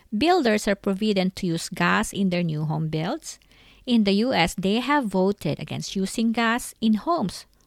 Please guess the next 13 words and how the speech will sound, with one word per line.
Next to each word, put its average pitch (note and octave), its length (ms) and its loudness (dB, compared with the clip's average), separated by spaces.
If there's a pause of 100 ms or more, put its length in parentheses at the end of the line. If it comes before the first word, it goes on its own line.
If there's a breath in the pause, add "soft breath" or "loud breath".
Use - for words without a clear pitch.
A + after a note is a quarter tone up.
(160)
already F3+ 560 0 (640 loud breath)
because G3 300 0
it's - 240 -4
not F#3+ 320 2
good F3 260 -2
for D#3+ 220 -2
the - 100 -6
environment C3 640 -4 (320)
and C#4 340 2
it's - 300 -4
dangerous F3+ 720 0
for - 220 -6
you. D3+ 260 -6